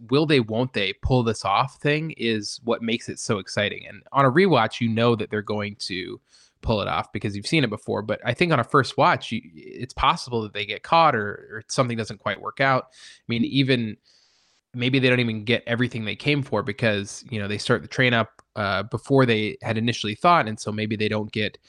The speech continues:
a thousand gallons like they wanted. Maybe they only get half of that or, or three quarters of that. So I just think the whole thing is just an exciting thing. It was a, it's a unique way to sort of,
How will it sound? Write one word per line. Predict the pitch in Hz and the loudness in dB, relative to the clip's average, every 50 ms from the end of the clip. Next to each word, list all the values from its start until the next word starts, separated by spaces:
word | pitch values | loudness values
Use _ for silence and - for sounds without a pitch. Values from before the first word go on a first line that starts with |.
| _ _ _ _ _ _ _ _ _ _ - | _ _ _ _ _ _ _ _ _ _ -6
a | - | -4
thousand | - - 107 110 123 113 120 113 110 | 0 2 2 4 4 2 0 -2 0
gallons | 104 113 113 117 120 123 120 113 - | 0 2 2 4 4 2 2 2 0
like | - 110 107 - | -2 -4 -2 -2
they | 104 104 | -2 -2
wanted. | 110 127 135 139 135 131 | 0 2 4 4 4 4
Maybe | 117 104 104 104 | 2 2 0 0
they | 101 101 | -2 -2
only | 104 104 107 101 | -2 -4 -4 -2
get | 104 95 - | -2 -2 -2
half | - - 135 131 - | -2 -2 -2 -2 -2
of | 123 113 | -2 -2
that | 113 110 104 92 | 0 0 0 -2
or, | 78 71 78 107 - _ - | -4 -4 -6 -8 -8 _ -14
or | - 101 92 87 - | -12 -10 -8 -10 -6
three | - - 131 131 | -2 0 0 0
quarters | - 156 151 151 143 123 | 4 4 4 4 4 2
of | 131 120 | 0 0
that. | 117 113 107 101 - - | 2 2 0 0 -2 -6
So | - 120 107 104 101 76 - _ - - - - _ - | -4 -2 -2 -2 -2 -6 -8 _ -20 -20 -20 -18 _ -4
I | 156 | -2
just | 156 190 226 - | -2 -2 0 0
think | 233 226 170 | 0 0 2
the | 131 110 | 0 2
whole | - 143 151 143 | 4 4 4 4
thing | 139 - 139 131 127 123 117 113 104 - _ _ _ _ _ _ _ _ _ _ _ _ _ _ _ _ _ _ - - | 4 4 4 6 6 6 4 2 -2 -8 _ _ _ _ _ _ _ _ _ _ _ _ _ _ _ _ _ _ -2 2
is | 139 120 | 2 4
just | 127 143 135 - | 4 4 4 4
an | 135 120 | 2 0
exciting | - - - 113 113 120 131 135 135 | 0 -2 0 2 2 4 4 2 2
thing. | - 143 139 139 135 135 | 2 4 4 4 4 2
It | - - 123 | 0 0 0
was | 117 117 117 110 113 | 2 2 2 2 2
a, | 107 104 101 90 - - | 2 2 2 0 -2 -6
it's | - - - 107 - - | -8 -8 -10 -8 -6 -2
a | 110 101 101 101 - | -2 -2 -2 -2 -4
unique | - 104 107 110 110 110 113 127 139 - - | -6 -6 -4 -2 -2 0 2 0 0 0 2
way | 127 123 123 120 120 | 4 4 4 4 2
to | - - - | 0 -2 -8
sort | - - - 113 113 107 | -10 -6 -4 -4 -2 -2
of, | 104 101 98 - | -2 -4 -6 -12